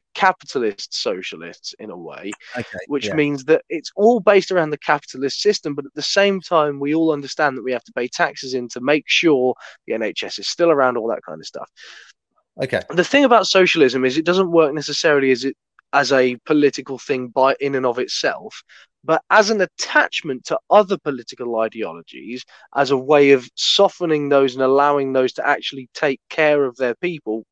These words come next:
Speaker 1: very useful. Whilst communism,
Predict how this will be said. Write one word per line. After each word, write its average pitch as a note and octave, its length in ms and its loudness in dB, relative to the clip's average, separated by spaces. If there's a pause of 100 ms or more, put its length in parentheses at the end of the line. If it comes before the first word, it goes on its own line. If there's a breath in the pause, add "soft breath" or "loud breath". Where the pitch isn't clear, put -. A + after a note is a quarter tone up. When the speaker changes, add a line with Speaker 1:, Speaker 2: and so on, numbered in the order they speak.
Speaker 1:
very B2 380 2
useful. A2+ 560 -8 (1900 loud breath)
Whilst E3 420 6
communism, D3 840 4